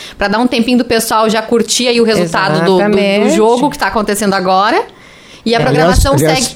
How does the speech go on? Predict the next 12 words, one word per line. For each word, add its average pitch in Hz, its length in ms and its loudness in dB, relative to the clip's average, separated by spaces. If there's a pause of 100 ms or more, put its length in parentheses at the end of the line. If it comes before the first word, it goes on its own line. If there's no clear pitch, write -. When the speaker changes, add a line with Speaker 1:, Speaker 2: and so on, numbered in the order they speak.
Speaker 3:
terminou 147 460 2
o - 20 -2
primeiro 131 360 0
tempo. 110 260 -2
Speaker 1:
Acabou 180 320 -2
Speaker 2:
É, - 20 0
Speaker 1:
de - 80 -2
finalizar. 226 460 0
Speaker 3:
Zero 294 300 2
a - 40 0
zero. 202 100 0
Speaker 2:
esperamos, - 360 -2